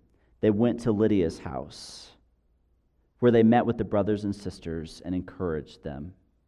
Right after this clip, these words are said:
And so they once again enjoy the hospitality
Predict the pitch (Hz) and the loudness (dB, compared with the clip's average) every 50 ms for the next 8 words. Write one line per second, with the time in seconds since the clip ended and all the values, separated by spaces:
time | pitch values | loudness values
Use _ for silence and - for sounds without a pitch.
0 | _ _ _ _ _ _ _ _ _ _ _ _ _ _ _ _ _ _ _ _ | _ _ _ _ _ _ _ _ _ _ _ _ _ _ _ _ _ _ _ _
1 | - 95 90 - 92 90 87 87 87 85 - - 82 - 87 87 85 76 82 85 | -16 -14 -10 -6 -4 -4 -2 -2 -4 -4 -6 -8 -10 -6 -4 -4 -4 -2 -4 -4
2 | 85 92 85 82 82 78 73 73 76 85 - 82 82 - - 80 - - - - | -4 -4 -4 -4 -2 -4 -4 -4 -6 -8 -10 -12 -12 -8 -8 -8 -8 -10 -14 -18
3 | 87 - - 82 78 71 69 67 - 58 62 90 - | -16 -10 -6 -6 -6 -4 -6 -8 -10 -12 -14 -14 -16